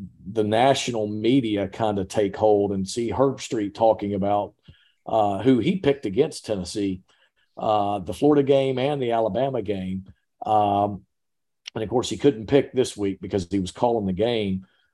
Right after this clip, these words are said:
But just the national media as a whole to kinda, um, you know, Tennessee's a proud program. Uh, they've got a lot of history, top ten all-time program and wins,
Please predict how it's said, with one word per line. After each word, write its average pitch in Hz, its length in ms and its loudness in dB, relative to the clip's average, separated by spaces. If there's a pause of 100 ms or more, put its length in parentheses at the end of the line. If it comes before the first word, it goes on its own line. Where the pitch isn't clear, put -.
(120)
But - 160 -4
just 135 280 2
the 131 80 -4
national 120 500 -2
media 113 380 0
as 98 140 -2
a 98 40 -4
whole 113 400 4
to 95 80 -4
kinda, 104 540 -4 (480)
um, 101 640 0 (460)
you 127 160 -2
know, 110 100 4
Tennessee's 151 560 0
a 127 40 0
proud 127 500 4
program. 135 640 0 (480)
Uh, 101 720 -4
they've 101 260 -2
got 117 140 0
a 101 40 0
lot 110 220 4
of 120 80 2
history, 127 460 -2
top 127 340 2
ten 131 300 0
all-time 127 720 0 (400)
program 127 640 0
and 104 140 -6
wins, 131 760 -2